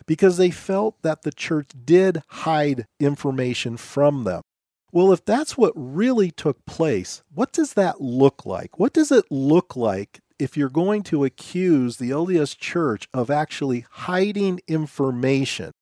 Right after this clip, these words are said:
Would that mean if you went down to the L D S Church library downtown and you went to go find something on the seer stone, there would be nothing there?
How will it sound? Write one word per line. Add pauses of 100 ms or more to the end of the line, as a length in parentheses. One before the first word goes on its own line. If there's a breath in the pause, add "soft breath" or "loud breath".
(320)
Would
that
mean
if
you
went
down
to
the
L
D
S
Church
library
downtown
and
you
went
to
go
find
something
on
the
seer
stone,
there
would
be
nothing
there?